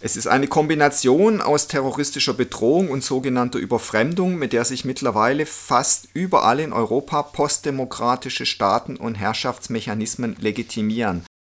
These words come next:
Auf der einen Seite sind alle Bedrohungen dazu angetan, eben die Freiheit des Individuums einzuschränken. Der Klimawandel auf der anderen Seite ist natürlich auch sowas.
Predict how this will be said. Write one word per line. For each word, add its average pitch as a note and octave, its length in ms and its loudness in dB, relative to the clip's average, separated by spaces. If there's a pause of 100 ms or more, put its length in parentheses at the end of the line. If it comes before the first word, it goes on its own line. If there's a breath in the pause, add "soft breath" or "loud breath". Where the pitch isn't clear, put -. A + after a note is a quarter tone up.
(160)
Auf G#2+ 220 2
der G2+ 120 4
einen D3 300 2
Seite C3 460 2 (100)
sind - 300 2
alle C3 240 4
Bedrohungen A#2 800 0 (260)
dazu C3 460 0
angetan, D#3 800 2
eben D3 480 -2 (240)
die C3 240 -6
Freiheit C3 540 0
des C3 120 -2
Individuums B2 720 -6
einzuschränken. G#2+ 800 -4
Der G2+ 100 0
Klimawandel C#3 720 0
auf G#2 160 -2
der G2 160 -4
anderen A#2+ 300 -4
Seite A#2 340 -2
ist - 180 -6
natürlich G#2+ 560 -6
auch F#2+ 280 0
sowas. D#3 580 0